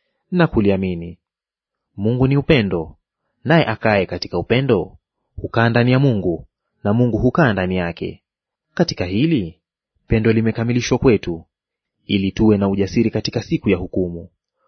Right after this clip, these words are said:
Kwa kuwa kama yeye alivyo, ndivyo tulivyo na sisi ulimwenguni humu. Katika pendo hamna hofu, lakini pendo lililo kamili huitupa nje hofu, kwa maana hofu ina adhabu,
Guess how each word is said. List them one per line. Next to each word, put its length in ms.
Kwa 160
kuwa 460
kama 240
yeye 260
alivyo, 580
ndivyo 340
tulivyo 360
na 100
sisi 260
ulimwenguni 400
humu. 420
Katika 320
pendo 480
hamna 340
hofu, 540
lakini 440
pendo 280
lililo 340
kamili 580
huitupa 440
nje 180
hofu, 520
kwa 140
maana 280
hofu 320
ina 200
adhabu, 520